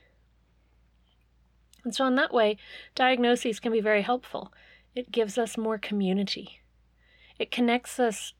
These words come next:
with others who also have some of the same shared life experiences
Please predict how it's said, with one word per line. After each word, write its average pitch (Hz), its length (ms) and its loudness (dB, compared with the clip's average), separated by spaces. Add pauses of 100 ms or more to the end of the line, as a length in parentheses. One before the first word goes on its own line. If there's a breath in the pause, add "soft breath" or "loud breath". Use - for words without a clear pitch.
(380)
with 233 320 2 (120)
others 196 600 2 (480 soft breath)
who 262 420 2 (160)
also 254 360 6
have 269 380 0
some 254 220 0
of 254 100 -2
the 220 100 -2
same 226 380 -2
shared 214 420 2
life 196 280 0
experiences - 1120 -4